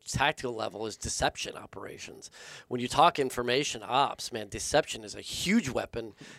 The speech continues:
in your toolbox, because one of the ways that, like, hey, I don't know where air defense radars may be. So then you just plug a bunch of information using various means, either tactile or, or, uh,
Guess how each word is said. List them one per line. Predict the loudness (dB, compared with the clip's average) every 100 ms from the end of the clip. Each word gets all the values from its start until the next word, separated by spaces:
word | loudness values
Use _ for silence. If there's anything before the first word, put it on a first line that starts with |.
| -2
in | -2
your | 0
toolbox, | -2 -2 0 0 -2 -2
because | -6 -2 -2 -2 -10 -16 -12
one | 6 8
of | 10
the | 10
ways | 10 8 8
that, | 0 2
like, | 2 2 _ 4
hey, | 8 10
I | 10
don't | 8 10
know | 12 12
where | 10 8 8 8 6 4 0 _ _ _ _ _ _ _ _ _ -20 2
air | 4 6
defense | 4 2 0
radars | 2 4 2 -2 -6
may | -8 -10
be. | -12 -14 -18 _ -20 -20 -18 -8
So | 0
then | 2
you | 4
just | 4 4 2
plug | 2 8 8 8
a |
bunch | 4 2 -2
of | -2
information | -4 0 2 2 2 -2 -4 -6 -4
using | 0 2 2 2 2 -2 -4
various | 4 6 8 6 2 2
means, | 2 4 2 0 -4 -8 -6
either | -2 0 0
tactile | 2 2 2 2 4 4 4
or, | 2 -2
or, | -4 -2 0 -2 -6 _ -2
uh, | 0 0 -4